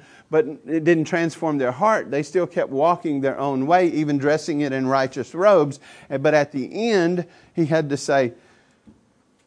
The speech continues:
"Depart from me, I never knew you." So sanctification is our growth in grace, our growing in doing. We want to do what, we wish we could obey perfectly now. We want to do what pleases Him,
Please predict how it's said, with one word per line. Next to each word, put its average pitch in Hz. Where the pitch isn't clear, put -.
"Depart 151
from 120
me, 98
I 120
never 113
knew 113
you." 90
So 127
sanctification 165
is 147
our 147
growth 190
in 151
grace, 120
our 143
growing 170
in 143
doing. 147
We 160
want 175
to 185
do 170
what, 160
we 165
wish 208
we 214
could 175
obey 170
perfectly 160
now. 170
We 180
want 190
to 196
do 170
what 147
pleases 185
Him, 117